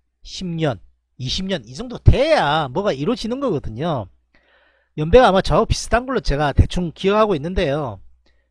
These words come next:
그죠? 한 번에 되는 거 있던가요, 여러분들? 자, 오십 대, 사십 대 여러분들, 내지는 육십 대 여러분들, 너무 젊은 사람들 잘 모를 수 있습니다.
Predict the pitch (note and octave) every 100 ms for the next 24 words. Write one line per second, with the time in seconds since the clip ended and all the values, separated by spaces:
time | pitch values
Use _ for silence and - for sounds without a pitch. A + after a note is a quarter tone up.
0 | _ _ _ _ _ D3+ D3 A#3 _ _
1 | _ _ _ _ - F#3+ F#3 D4+ C#4 -
2 | G3 A3 C3 A#3+ C4+ E3 D3+ G3 - D3
3 | C3+ D3+ G3+ - _ _ _ _ _ _
4 | _ F3+ D3 C#3+ D#3 G#3 - F3+ - -
5 | - - - A#3 G#3+ G3+ E3+ C#3 E3 A2+
6 | - _ _ _ _ _ _ C#3 E3 F#3+
7 | F#3+ C#3 A3+ - A#3+ A#3+ F#3 E3+ D3 C3+
8 | C#3 G#2+ - _ _ _ _ _ _ _
9 | _ _ _ - _ C3+ F3 F#3+ G#3 G3+
10 | F3 D#3+ C3+ C#3+ C3+ A#2+ D3 - A#2+ -
11 | A2 G2+